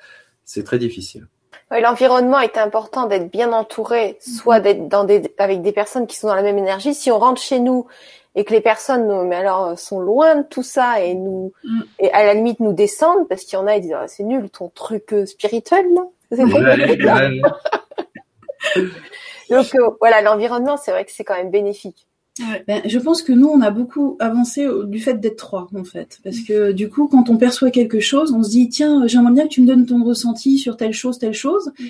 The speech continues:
Speaker 3: Et, euh, le fait que la personne donne quelque chose d'approchant de ce qu'on a, on a, on a vu, ça va tout de suite nous donner confiance, par exemple. Donc, euh, c'est, je trouve vraiment que c'est important de, de, de, de,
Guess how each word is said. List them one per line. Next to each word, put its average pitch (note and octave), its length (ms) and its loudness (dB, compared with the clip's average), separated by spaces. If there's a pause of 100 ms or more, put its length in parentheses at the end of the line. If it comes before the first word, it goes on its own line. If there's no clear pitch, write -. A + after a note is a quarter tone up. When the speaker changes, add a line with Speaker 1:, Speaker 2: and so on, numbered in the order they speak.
(160)
Speaker 3:
Et, A3+ 260 2
euh, - 20 2
le A3+ 100 2
fait D#4 220 -4
que C#4 100 -2
la A3 240 2
personne B3+ 440 2
donne A#3 180 2
quelque A3+ 260 -2
chose B3 360 -6
d'approchant A#3 460 -2
de A#3+ 120 0
ce G#3 100 -12
qu'on G3 180 -10
a, F#3+ 360 -8
on F#3+ 80 -8
a, F#3+ 220 -10 (120)
on F#3 100 -14
a F#3 100 -12
vu, B3 240 0 (400)
ça A3 160 0
va A3 80 0
tout A3 100 -4
de C4 60 -8
suite - 160 -2
nous C#4 80 8
donner A#3+ 260 6
confiance, A#3+ 580 -2
par G3+ 140 -6
exemple. G3 380 -10 (360)
Donc, A3+ 200 2
euh, A3+ 160 2
c'est, A#3+ 360 0
je A#3+ 140 -2
trouve D4 220 -6
vraiment C4+ 240 6
que C4+ 60 -4
c'est B3+ 80 -2
important A3+ 420 -2
de, F#3+ 880 -6
de, G#3 340 0
de, G#3 220 -2
de, G3 200 -4